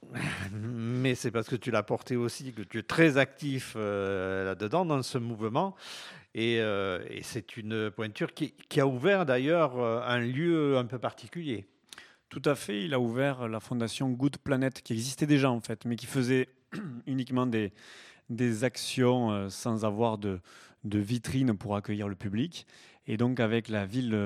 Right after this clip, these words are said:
Speaker 2: de Paris, il a hérité du, euh, du château, euh, du préfet Haussmann pour une durée de trente ans.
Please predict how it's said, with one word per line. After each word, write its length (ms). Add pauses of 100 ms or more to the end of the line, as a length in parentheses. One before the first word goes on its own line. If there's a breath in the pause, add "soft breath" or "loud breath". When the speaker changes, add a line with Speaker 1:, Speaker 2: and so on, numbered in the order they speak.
(120)
Speaker 2:
de 120
Paris, 480
il 120
a 180
hérité 440
du, 300
euh, 600
du 100
château, 540
euh, 120 (400 loud breath)
du 80
préfet 380
Haussmann 520
pour 280
une 160
durée 260
de 120
trente 340
ans. 220